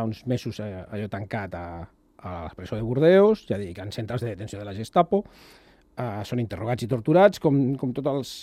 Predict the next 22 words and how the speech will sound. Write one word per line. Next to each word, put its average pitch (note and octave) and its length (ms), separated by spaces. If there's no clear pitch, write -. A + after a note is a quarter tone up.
resistents D#3+ 480
que, D#3 260
que C#3+ 140
agafaven, G3+ 460
i E3 60
se D#3+ 100
l'envia D#3+ 320
cap D#3+ 140
a - 20
Fra-, G#2 320
pa-, A#2+ 240
cap A2+ 140
a G#2 40
París. G2+ 540
El C3 100
vint-i-tres C3 320
d'agost D#3 240
del D#3+ 120
quaranta-tres E3+ 680
ingressa D#3+ 540
en C3+ 280
Romainville. D3 560